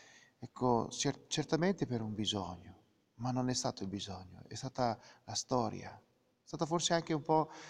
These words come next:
la sorte a farmi arrivare qui, non saprei neanche dire perché, la leggerezza della vocazione, per cui le cose avvengono. Ecco, sarei anche potuto sposarmi, avere famiglia, ma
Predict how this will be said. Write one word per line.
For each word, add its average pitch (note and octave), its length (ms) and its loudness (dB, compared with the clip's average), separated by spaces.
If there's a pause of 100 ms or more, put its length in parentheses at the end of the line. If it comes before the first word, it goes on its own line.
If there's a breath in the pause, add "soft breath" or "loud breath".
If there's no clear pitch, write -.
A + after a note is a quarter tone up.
(280 loud breath)
la C3+ 80 -4
sorte C3 560 2
a A#2+ 80 4
farmi C3+ 320 0
arrivare A#2 380 0
qui, C3 160 -2
non C#3 140 0
saprei D3 320 0
neanche C3+ 340 0
dire B2+ 240 0
perché, A#2+ 340 -2
la A#2 100 2
leggerezza B2 760 0
della G2 180 0
vocazione, F#2+ 800 -6 (2500 soft breath)
per - 100 -14
cui - 160 4
le A#2 80 6
cose A2+ 280 4
avvengono. F#2 720 -4 (880)
Ecco, G#2 380 -4
sarei A2 300 2
anche G#2 340 0
potuto G#2+ 800 -4
sposarmi, B2+ 560 -2
avere G2+ 260 -4
famiglia, B2+ 420 -4
ma C#3 320 -4